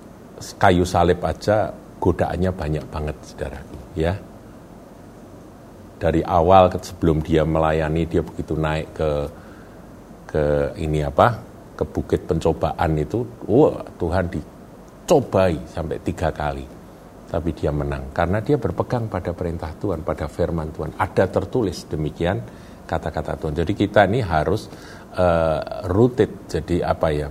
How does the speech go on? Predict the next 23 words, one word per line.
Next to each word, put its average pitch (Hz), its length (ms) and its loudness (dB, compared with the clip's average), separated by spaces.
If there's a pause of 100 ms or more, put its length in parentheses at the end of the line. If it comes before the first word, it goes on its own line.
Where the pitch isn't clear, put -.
(100)
harus 82 240 -2
berakar - 960 -4
pada 82 240 -4
firman 80 560 0
Tuhan, 82 360 -2 (840)
pengertian 104 640 2
firman 92 400 0
Tuhan 87 420 -2
yang 78 200 -4 (180)
tidak - 340 -6
keliru. 73 380 -6 (720)
Jangan 92 320 6
sampai 110 400 6 (540)
hanya 92 400 4
karena 90 420 2 (460)
ini 165 320 8
juga - 320 2
seorang 113 480 0
nabi, 110 480 -2
kemudian 85 480 0
goyah, 69 640 -6
gitu - 300 -8
ya. - 180 -10